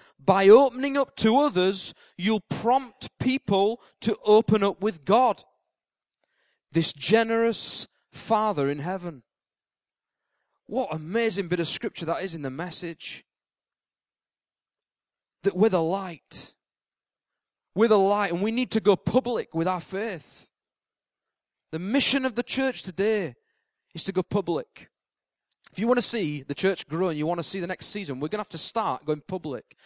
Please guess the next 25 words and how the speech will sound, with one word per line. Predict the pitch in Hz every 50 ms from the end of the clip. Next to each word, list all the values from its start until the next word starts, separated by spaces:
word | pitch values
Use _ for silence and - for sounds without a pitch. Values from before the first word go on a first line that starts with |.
| - _ -
And | 135 170
that's | 208 208 -
gonna | - 202 196
require | 185 175 - - - - 233 247 262 233 165 135 127 147 190 - _ _ _ _ _ _ _ _ _ _
us | - 175 165 - - -
to | - 180 175 175 165 - _ _ _ _ _ _
think | - - 185 180 - 208
of | 180 147 147
ways. | 156 180 185 202 220 240 220 - - - - _
These | - 240 247 208
are | 220
the, | 175 180 160 - -
the | 151 170
ways | 170 156 185 202 214 196 170
we're | 165
gonna | 180
have | 180 -
to | - 151
think. | - - 202 220 233 202 - -
New | 170 147 180 226 254
ways, | 240 240 240 247 247 247 247 196 -
ideas, | 190 202 214 202 165 - 240 240 240 240 240 240 202 - - - - _ _ _ _ _ _ _ _ _ _ _ _ _ _
strategic | - - 196 - - - 269 277 277 226 285 269 -
ways | 196 233 240 220 202 160 131 156
of | 160 139 - -